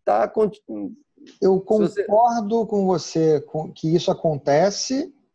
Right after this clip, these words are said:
Speaker 2: mas tenho dúvidas de que, que isso não seja parte do cost of doing business do cara que fornece o software. Porque eu comprei um software pra fazer negócio no Brasil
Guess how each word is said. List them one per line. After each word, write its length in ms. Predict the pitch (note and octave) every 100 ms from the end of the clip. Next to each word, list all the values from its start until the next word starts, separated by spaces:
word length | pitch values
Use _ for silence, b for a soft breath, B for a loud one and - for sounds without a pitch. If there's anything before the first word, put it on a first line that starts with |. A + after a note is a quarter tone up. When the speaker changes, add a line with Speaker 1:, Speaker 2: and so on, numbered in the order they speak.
| _ _ _ _ -
Speaker 2:
mas 460 | F3 F#3 A3 A#3 -
tenho 280 | A#3+ C#4
dúvidas 680 | G#3 G3 A#3+ A#3+ A#3 A#3+ A3+
de 180 | G#3 G#3
que, 200 | - A3 G3+ - _
que 460 | - G#3 G#3+ G#3+ G#3+ b b b _ -
isso 240 | G#3 A3+
não 240 | A3+ A#3+
seja 460 | G#3+ - G3+ G3+ G#3+
parte 460 | - G#3 G#3+ G3+ G#3
do 200 | B3 B3+
cost 440 | - A3 A3 -
of 100 | G3+
doing 320 | F3 A3+ A#3
business 880 | F3 F3 G#3 G3 A3+ A3+ - - - _ _ _ _ -
do 160 | A3
cara 260 | A3+ G#3+ A3
que 160 | A3 G#3
fornece 540 | A#3 G#3+ G#3+ G#3 -
o 60 | A#3
software. 480 | A3 F3 - C3 C3+ _ _ _ _ _ _ _
Porque 200 | F3 E3
eu 120 | F#3 F3
comprei 320 | G3 F#3+ F#3
um 100 | F#3+
software 460 | - G3 F#3+ G#3
pra 180 | G#3 G3+ F#3+ - _
fazer 220 | - E3 F3+
negócio 400 | E3+ E3+ E3+ F#3
no 80 |
Brasil 600 | F#3 A3+ F#3+ G3+ A3 -